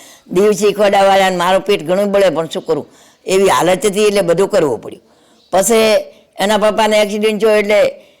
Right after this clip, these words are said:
એ ચાર મહિના ખ-, અ, મોદા રહ્યા એટલો એક્સિડન્ટ થયો. અમદાવાદ એક મહિનો રહ્યા એટલો, એટલો બીમારી આવી. પછી અમારે હાલત ગતું ખરાબ હતી તોય ભગવાને પૂરું કર્યું, પણ તે દાડે અમારે હાલત એવી ખરાબ હતી, બહુ ખરાબ હતી.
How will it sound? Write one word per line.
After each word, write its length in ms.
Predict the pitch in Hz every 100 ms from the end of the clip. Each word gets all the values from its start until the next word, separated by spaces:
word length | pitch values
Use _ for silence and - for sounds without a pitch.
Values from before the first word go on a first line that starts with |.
| _ -
એ 180 | - 214
ચાર 480 | 220 233 196 226 262
મહિના 300 | 262 240 202
ખ-, 520 | 208 175 165 127 -
અ, 280 | 165 156 151
મોદા 360 | 151 175 175
રહ્યા 120 | 165 165
એટલો 220 | 185 202
એક્સિડન્ટ 520 | 190 - 151 127 113
થયો. 100 | - - _ _ _ _
અમદાવાદ 520 | 170 196 220 214 208
એક 220 | 214 220 214
મહિનો 300 | 190 180 175
રહ્યા 180 | 160
એટલો, 460 | 147 175 180 175 160
એટલો 320 | 175 175 175
બીમારી 480 | 151 151 143 120 110
આવી. 220 | 87 78 - _ _ _ _
પછી 180 | - 202
અમારે 280 | 233 233 233
હાલત 320 | 214 175 214
ગતું 340 | 208 220 220 226
ખરાબ 300 | 240 226 233
હતી 160 | 220
તોય 160 | 214 220
ભગવાને 400 | 175 160 214 233
પૂરું 300 | 214 226 220
કર્યું, 320 | 254 277 190 - - _
પણ 140 | - 190
તે 160 | 202
દાડે 240 | 208 233 226
અમારે 260 | 220 226
હાલત 300 | 208 196 214
એવી 180 | 196 254
ખરાબ 300 | 262 220 196
હતી, 180 | 202 190
બહુ 320 | 170 196 247
ખરાબ 380 | 240 190 175 147
હતી. 180 | 135